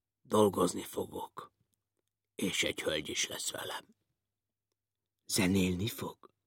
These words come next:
Egyelőre csak énekelni akar, de azt sem bánom. A makaróni és a paradicsomos spagetti sok mindenért kárpótolja az embert.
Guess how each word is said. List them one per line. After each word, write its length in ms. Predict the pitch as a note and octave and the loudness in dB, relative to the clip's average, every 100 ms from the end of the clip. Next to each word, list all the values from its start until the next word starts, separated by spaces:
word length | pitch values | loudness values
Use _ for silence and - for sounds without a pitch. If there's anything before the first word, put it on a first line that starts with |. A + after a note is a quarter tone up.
| _ _ _ _ _ _ _ | _ _ _ _ _ _ _
Egyelőre 600 | A2 G2+ F#2 F#2 F2 - | -2 0 0 0 0 -2
csak 280 | - - - | -2 -4 -2
énekelni 580 | F#2 - - F#2+ - F2+ | -2 -4 -6 -8 -6 -8
akar, 340 | - - F#2+ | -8 -8 -6
de 160 | F#2 - | -8 -8
azt 140 | - | -4
sem 220 | - - | -4 -4
bánom. 420 | - - - - _ _ _ _ _ _ _ _ | -6 -6 -8 -16 _ _ _ _ _ _ _ _
A 100 | - | 0
makaróni 760 | G#2 - - F#2 E2+ - - _ _ _ _ _ - | 2 0 -2 0 -4 -6 -16 _ _ _ _ _ -10
és 300 | - - - | -6 -4 -4
a 120 | - | -4
paradicsomos 800 | G#2 F2 F2+ F2+ - G#2+ F#2 E2+ | 0 2 2 -2 -6 -6 -4 -6
spagetti 560 | - - F#2 - - - | -6 -6 -6 -10 -10 -8
sok 320 | - F#2 - | -4 -4 -4
mindenért 600 | G#2+ G#2+ - G#2 G2+ - | -6 -2 -4 -2 -6 -4
kárpótolja 800 | - - - - - - - C3 | 2 2 2 -4 -4 -4 -2 -2
az 160 | C3 - | -2 -4
embert. 640 | - - - - - | -6 -6 -6 -8 -14